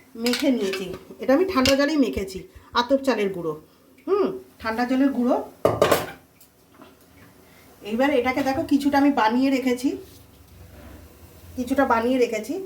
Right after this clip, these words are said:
এই দেখো, দেখিয়ে দিচ্ছি কীভাবে। হাতে করে এরকম নিয়ে just এরকম, এই দেখো,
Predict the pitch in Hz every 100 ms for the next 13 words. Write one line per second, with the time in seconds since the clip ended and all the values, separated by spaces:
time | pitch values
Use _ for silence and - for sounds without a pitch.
0 | - - _ 226 247 254 214 214 285 262
1 | 262 247 226 202 240 339 - - - 196
2 | 196 247 262 269 247 247 277 254 359 381
3 | 240 269 - 202 180 - 156 - _ _
4 | _ _ _ _ - _ - - - -
5 | - - - - - - - 123 175 175
6 | - - - - - - - - - -
7 | - - - - - - - - - -
8 | - 208 180 156